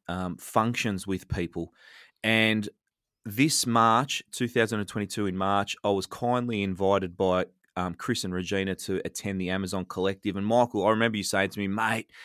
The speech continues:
you're gonna love it." I said, "Look, there's only about thirty, forty people gonna be there." You said, "Mate, I'm telling ya, you've missed the long lunches that we've done. You've missed this, you've missed that. You're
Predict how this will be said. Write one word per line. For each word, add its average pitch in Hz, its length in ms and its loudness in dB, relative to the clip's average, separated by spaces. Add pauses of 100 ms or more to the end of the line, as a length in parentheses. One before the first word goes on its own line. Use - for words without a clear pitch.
(240)
you're 123 100 -2
gonna 147 260 8
love 127 220 8
it." 110 80 6
I 113 40 4
said, 135 220 0 (320)
"Look, 175 160 2
there's 147 160 6
only 240 240 8
about 117 380 6
thirty, 120 400 4
forty 107 340 -2
people 127 360 -4
gonna 120 140 0
be 101 60 -4
there." 104 180 4 (100)
You 110 120 -6
said, 110 240 0
"Mate, 147 420 4
I'm 120 140 0
telling 147 460 -2
ya, 175 220 0 (400)
you've 110 200 0
missed 143 300 0
the 131 100 2
long 123 300 2
lunches 123 540 2
that 127 140 -2
we've 113 200 2
done. 113 420 4
You've 98 180 -4
missed 135 340 -2
this, 113 240 0
you've 98 120 -6
missed 117 200 -4
that. 117 180 4
You're 101 160 -8